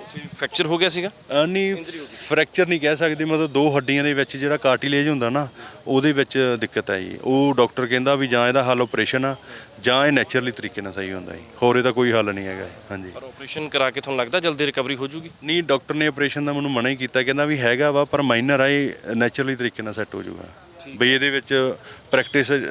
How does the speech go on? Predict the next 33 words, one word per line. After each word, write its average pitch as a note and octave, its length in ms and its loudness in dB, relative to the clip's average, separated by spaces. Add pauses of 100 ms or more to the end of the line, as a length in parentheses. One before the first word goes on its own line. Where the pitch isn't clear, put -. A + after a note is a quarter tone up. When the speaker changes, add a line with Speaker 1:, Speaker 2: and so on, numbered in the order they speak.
(160)
Speaker 2:
ਇੱਕ A#2 140 -6
ਡੇਢ C3+ 240 2
ਦੋ C3 120 2
ਮਹੀਨੇ C3+ 200 0
ਨਹੀਂ A#2 80 -2
ਛੱਡ G#2+ 220 -2
ਗਏ। F#2+ 220 -10
ਹਾਂਜੀ। G2 180 -12 (280)
Speaker 1:
ਤੁਹਾਡਾ C3+ 220 -2
ਜਿਹੜਾ C3+ 300 0
ਸਰੀਰ B2+ 500 -6
ਆ, C3 140 -2
ਜਿਹੜੀ B2+ 180 -8
ਬਾਡੀ A#2 380 -4
ਆ B2 60 0
ਤੁਹਾਡੀ, B2 300 -4
ਉਹ C3 160 -4
ਇੱਕ C3 460 -2 (220)
ਤਕੜੇ C#3 240 2
ਪਹਿਲਵਾਨ D#3+ 380 4
ਵਰਗੀ B2+ 300 0
ਬਾਡੀ C3 360 0
ਆ, B2+ 120 0 (320)
ਉਹ B2 60 -8
ਚਲਮਾ A#2+ 440 2
ਕੱਦ, A#2+ 460 -4
ਸੋਹਣੇ A#2+ 340 -4
ਸੁਨੱਖੇ A2+ 340 -6
ਗੱਭਰੂ B2 380 -4
ਹੋ A#2+ 60 -4
ਤੁਸੀਂ A2+ 240 -10
ਤੂਰ A2 180 -14
ਸਾਹਿਬ। B2 180 -4